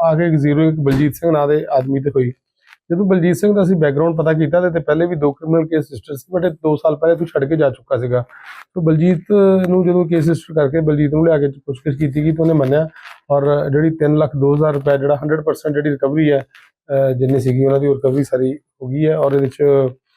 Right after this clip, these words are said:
ਇੱਕ ਉਹਨਾਂ ਦਾ ਡਰਾਈਵਿੰਗ ਲਾਇਸੈਂਸ and ਉਹਨਾਂ ਦੇ ਵਿਜ਼ਿਟਿੰਗ ਕਾਰਡ ਵੀ ਸੀਗੇ ਉਸ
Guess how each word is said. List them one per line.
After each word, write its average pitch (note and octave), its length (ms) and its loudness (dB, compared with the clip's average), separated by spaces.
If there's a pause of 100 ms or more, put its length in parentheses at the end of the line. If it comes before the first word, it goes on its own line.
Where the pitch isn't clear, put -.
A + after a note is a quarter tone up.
(280)
ਇੱਕ C3+ 120 -12
ਉਹਨਾਂ D#3 180 0
ਦਾ C3+ 540 0 (640)
ਡਰਾਈਵਿੰਗ C3+ 320 0
ਲਾਇਸੈਂਸ D3+ 440 -2
and C#3+ 280 -2
ਉਹਨਾਂ D3 160 2
ਦੇ C#3+ 100 0
ਵਿਜ਼ਿਟਿੰਗ D3 260 0
ਕਾਰਡ C#3+ 180 0
ਵੀ D3 120 0
ਸੀਗੇ C#3 200 0
ਉਸ C#3 120 2